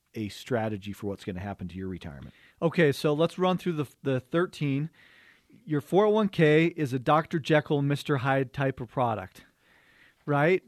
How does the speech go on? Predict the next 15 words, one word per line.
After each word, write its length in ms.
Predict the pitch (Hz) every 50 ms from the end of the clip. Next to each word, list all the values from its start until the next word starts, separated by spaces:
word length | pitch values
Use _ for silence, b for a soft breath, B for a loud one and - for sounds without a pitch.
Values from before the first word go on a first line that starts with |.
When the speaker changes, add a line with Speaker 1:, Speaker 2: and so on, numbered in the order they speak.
| 226 _ _
Speaker 2:
And, 460 | - 165 156 156 151 151 147 147 143 - - - - - _ _ _
um, 280 | 156 151 143 143 143 143
let's 240 | 160 160 180 185 -
just 160 | - 208 -
talk 280 | - - 220 220 -
about 200 | 214 175 190 175
the 60 | 143 139
four 240 | - - 175 180
oh 80 | 180 170
one 160 | 165 165 165
K 220 | - - 175 165 165
for 220 | - - 139 131
a 60 | 127
second, 380 | - - 180 165 - 123 104 92
right? 260 | 107 113 120 143 143